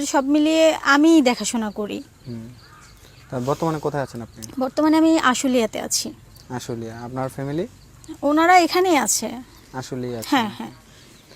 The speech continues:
Speaker 2: আচ্ছা, তো <clears throat> কিরকম বয়সের ছেলে চাচ্ছেন?
Speaker 1: আসলে বয়স তো আসলে কোনো ব্যাপার না, বিষয়টা হচ্ছে মানুষটা কেমন। তবুও বয়সের কথা যেহেতু জানতে চাচ্ছেন, সেহেতু আমি বলতেছি, তিরিশ থেকে চল্লিশের ভিতরে হলেও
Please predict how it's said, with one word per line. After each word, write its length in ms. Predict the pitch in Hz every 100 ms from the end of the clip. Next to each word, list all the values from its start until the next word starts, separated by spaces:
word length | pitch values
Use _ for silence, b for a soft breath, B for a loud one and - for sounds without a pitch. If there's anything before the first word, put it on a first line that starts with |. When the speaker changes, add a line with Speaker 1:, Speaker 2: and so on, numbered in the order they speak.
| b b -
Speaker 2:
আচ্ছা, 200 | 120 127 117
তো 60 | 123 123 120 117 92
<clears throat> 260 | 175 165 135
কিরকম 320 | 196 190 214 202 190 180 151
বয়সের 320 | 156 160 165 151
ছেলে 160 | 135 117
চাচ্ছেন? 340 | 107 - 113 120 269
Speaker 1:
আসলে 260 | 247 285 285 277 226
বয়স 260 | 233 269 - - - - -
তো 100 | 349 349 339
আসলে 280 | 330 359 349 349
কোনো 200 | 349 349 277
ব্যাপার 260 | 262 311 330
না, 180 | 359 247 214 233
বিষয়টা 320 | - 285 311
হচ্ছে 240 | 294 -
মানুষটা 520 | 277 226 240 262 - 277
কেমন। 300 | 220 202 196 220
তবুও 280 | 311 320 392
বয়সের 380 | 302 254 269 339 339
কথা 140 | 339
যেহেতু 280 | 302 302 339
জানতে 340 | 262 233 233 294 262
চাচ্ছেন, 300 | 226 - 277
সেহেতু 220 | - 226 233
আমি 80 | 226 214
বলতেছি, 380 | 214 240 - 247 359 B B B B B B - _ _ _ -
তিরিশ 220 | 370 392 -
থেকে 140 | 403
চল্লিশের 420 | - 320 311 370
ভিতরে 300 | 330 311 320 339
হলেও 160 | 320